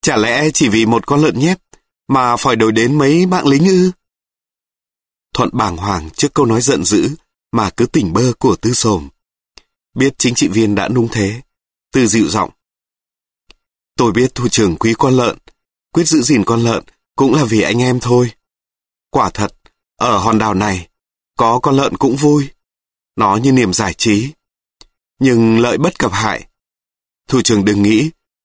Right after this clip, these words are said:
tôi cáu bẳn với con lợn chỉ vì mấy ngụm nước ngọt. Ai đi so đo miếng ăn với con lợn làm gì? Nhưng tôi nghĩ là ta khó mà nuôi được nó.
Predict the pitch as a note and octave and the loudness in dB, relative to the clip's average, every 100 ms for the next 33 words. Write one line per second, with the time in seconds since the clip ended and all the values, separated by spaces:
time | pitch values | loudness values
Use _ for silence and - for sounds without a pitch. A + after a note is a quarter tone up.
0 | _ C#3+ A2+ B2+ C#3+ A#2 F2+ A#2 C#3 B2+ | _ -2 0 0 0 -2 -2 -2 0 0
1 | B2 - _ _ _ - C3 G#2+ G#2+ G#2+ | -2 -6 _ _ _ -2 0 2 2 2
2 | C#3+ D3+ C3 E3+ E3+ A2 - _ _ _ | 2 2 2 2 2 0 -6 _ _ _
3 | _ _ _ _ - _ - B2 A2 A2 | _ _ _ _ -20 _ -6 -2 0 0
4 | G#2+ C3+ C3 B2 B2 B2 A#2+ C3 B2 B2 | 0 0 0 0 0 0 0 0 0 0
5 | D3+ C#3+ G2 G#2+ F2+ G#2 F2+ D2 _ _ | 0 2 0 -2 0 -2 -2 -8 _ _
6 | _ _ _ _ _ _ B2+ A#2 B2+ A#2 | _ _ _ _ _ _ 0 2 2 2
7 | B2 C#3 G#2+ F2+ E2 D#2+ - G#2+ - A#2+ | 2 0 -2 -4 -6 -8 -6 -4 0 0
8 | D#3 A2 C3 B2 A2+ G2 F#2+ A#2 | 2 2 2 0 -2 -2 -2 -6